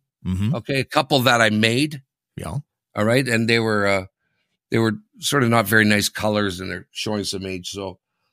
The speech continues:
Speaker 2: I've, I've taken to painting everything in my house, <laughs> Steve, black.
Speaker 1: Oh.
Speaker 2: Okay. So I had a coffee table, was a little beat up. You know, I, I, I don't mind,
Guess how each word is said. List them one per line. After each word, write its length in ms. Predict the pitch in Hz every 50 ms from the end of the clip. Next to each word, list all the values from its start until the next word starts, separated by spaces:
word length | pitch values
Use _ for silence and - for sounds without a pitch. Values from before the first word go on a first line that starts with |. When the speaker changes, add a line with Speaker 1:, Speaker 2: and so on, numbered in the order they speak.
| _ _ _ _ _ _ -
Speaker 2:
I've, 300 | 117 113 113 107 107 - -
I've 180 | 120 110 107 -
taken 340 | - 190 180 180 202 180 135
to 120 | - 127
painting 480 | 107 - 120 135 143 135 - 139 123 113
everything 460 | 123 131 139 160 151 - - 139 127
in 100 | 123 117
my 160 | 113 110 104
house, 220 | 92 104 113 123 -
<laughs> 100 | - -
Steve, 320 | - - - 180 208 - - 214 - - - _ - 160 135 - _ 139 135 - _ _ _ _ -
black. 500 | 107 127 131 127 123 113 - - - - _ _ _ _ _ _ _ _ _ _ _ _ _ _ _ _ _ _ _ _ -
Speaker 1:
Oh. 140 | 147 156 131 -
Speaker 2:
Okay. 260 | 101 92 107 117 131 139 - _ _ _ _ _ _ _ _ _ _ _ _ _
So 160 | - - 151
I 60 | 143
had 100 | 147 147
a 60 | 147
coffee 360 | - - 147 143 135 - 151
table, 220 | 120 - 127 120 110
was 140 | 107 92 107
a 20 |
little 160 | 117 113 104
beat 200 | 90 104 98 90
up. 180 | 101 98 - -
You 80 | -
know, 100 | 98 98
I, 140 | 92 87 92 - _ _ _ _ _ _ _ _ -
I, 160 | 120 120 120 -
I 120 | - 143
don't 160 | 156 202 208
mind, 280 | 180 175 160 147 131 120